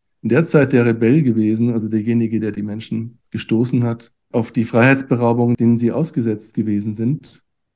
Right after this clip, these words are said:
und auf ihren eigenen Mangel an Mut, sich auch zur Wehr zu setzen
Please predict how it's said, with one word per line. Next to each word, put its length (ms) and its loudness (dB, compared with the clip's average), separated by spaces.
und 160 4
auf 240 -2
ihren 200 -2
eigenen 360 4
Mangel 420 4
an 140 2
Mut, 260 4
sich 260 -4
auch 120 -8
zur 180 0
Wehr 200 6
zu 140 -2
setzen 580 -4